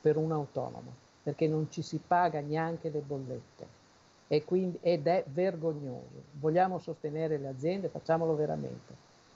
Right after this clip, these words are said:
Parlano di far partire le cartelle esattoriali, ma si rendono conto questi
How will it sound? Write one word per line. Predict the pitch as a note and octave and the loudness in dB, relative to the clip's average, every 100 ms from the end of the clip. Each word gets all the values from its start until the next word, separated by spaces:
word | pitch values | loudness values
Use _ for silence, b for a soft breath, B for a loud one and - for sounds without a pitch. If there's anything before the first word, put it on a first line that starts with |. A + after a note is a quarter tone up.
| - | 2
Parlano | F3 G3 G3 F3+ | 4 6 2 0
di | E3 | 0
far | E3+ E3+ | 2 2
partire | D#3+ D#3 G3 F#3+ | 0 0 2 2
le | F3 | 2
cartelle | D#3+ D3+ F#3 F#3 C#3+ D3+ D#3 | 0 0 2 2 0 -2 -2
esattoriali, | - C#3+ E3 - D#3+ C#3+ A#2+ - - - _ _ _ _ | 0 4 4 4 2 4 0 -2 -10 -18 _ _ _ _
ma | D3+ B2 - | 0 0 -2
si | - C#3+ | -2 4
rendono | D#3+ F3+ F3 D3+ C3 | 4 4 2 2 2
conto | - A3 A#3 A3+ E3+ | 4 6 6 2 -4
questi | - E3+ F3+ F3+ - G3+ F#3+ | 0 2 2 0 -2 -2 -2